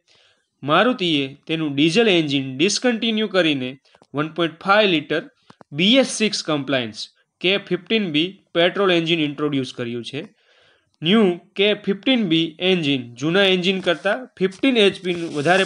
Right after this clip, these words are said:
પાવરફુલ છે. માઇલેજની વાત કરીએ તો ફેસલિફ્ટેડ Brezza is offering eighteen kilometer per liter in auto variant. ફેસલિફ્ટેડ Brezza-નું ઇન્ટિરિયર જૂની Brezza જેવું જ છે.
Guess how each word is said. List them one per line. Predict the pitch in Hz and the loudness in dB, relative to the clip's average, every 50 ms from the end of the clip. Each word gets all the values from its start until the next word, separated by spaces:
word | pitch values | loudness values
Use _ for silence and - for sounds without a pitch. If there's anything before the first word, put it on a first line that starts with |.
| - - | 2 2
પાવરફુલ | 165 156 151 156 143 - - 135 123 117 | 4 4 4 4 2 0 -4 -8 -8 -8
છે. | - - 110 107 110 - - - - - _ _ _ _ _ - - _ _ _ _ _ - | -8 -12 -12 -14 -14 -18 -20 -20 -20 -20 _ _ _ _ _ -20 -20 _ _ _ _ _ -6
માઇલેજની | 151 151 156 165 190 226 254 247 202 190 190 185 175 | -2 0 2 2 4 4 4 4 4 2 0 0 0
વાત | 175 156 160 180 202 220 214 - | 0 2 2 2 2 2 0 -2
કરીએ | - 180 160 156 156 151 | -2 -2 0 0 0 -2
તો | 151 156 151 143 - - | -2 -4 -8 -8 -6 -2
ફેસલિફ્ટેડ | 190 208 226 220 - - 180 175 175 - 185 170 156 147 151 | 0 2 2 2 2 0 -2 -2 0 0 -2 -2 -2 0 2
Brezza | 170 185 165 165 165 156 156 160 - _ _ _ _ _ - | 2 2 4 4 4 2 2 -2 -6 _ _ _ _ _ -6
is | 165 165 160 | -4 -2 0
offering | 180 185 196 196 220 202 170 165 175 196 - - - | 0 0 0 2 2 2 2 2 0 -2 -6 -4 -2
eighteen | 165 180 180 - 233 233 226 208 220 - | 0 0 0 0 0 0 0 -2 -4 -2
kilometer | 190 190 190 190 185 170 151 165 165 185 190 - _ _ _ _ _ - | 0 2 2 2 2 0 2 0 -2 -2 -4 -10 _ _ _ _ _ -2
per | 175 180 180 165 | -2 0 0 0
liter | 165 165 165 165 170 175 180 180 - _ _ _ _ _ _ - | 0 -2 0 0 0 0 0 -4 -10 _ _ _ _ _ _ -4
in | 180 196 | -4 -2
auto | - - 185 180 175 190 175 151 | -2 0 -2 0 2 2 2 2
variant. | 143 127 123 117 110 110 107 - - _ _ - _ _ _ _ _ _ _ _ _ _ _ _ _ _ _ _ _ _ | 0 -2 -4 -6 -8 -10 -14 -20 -20 _ _ -20 _ _ _ _ _ _ _ _ _ _ _ _ _ _ _ _ _ _
ફેસલિફ્ટેડ | - 208 226 240 226 - 185 180 175 - - 190 180 160 147 147 | 0 2 2 2 2 0 0 -2 -2 -2 0 0 0 0 -2 0
Brezza-નું | 147 165 160 170 202 196 170 160 156 151 | 0 2 2 2 2 2 2 0 -2 -2
ઇન્ટિરિયર | - 165 170 185 190 214 185 165 147 139 135 139 - _ - | -2 -2 -2 0 0 0 2 2 2 0 -2 -4 -8 _ -16
જૂની | 139 131 156 170 170 185 | -8 -4 -2 0 0 0
Brezza | 175 151 151 160 160 143 160 151 135 | 0 0 0 0 0 2 2 0 0
જેવું | 117 113 135 147 147 156 180 190 | -2 -2 -2 0 0 2 0 0
જ | 185 | -2
છે. | - - 160 151 165 170 - | -4 -2 -2 -2 -2 -4 -8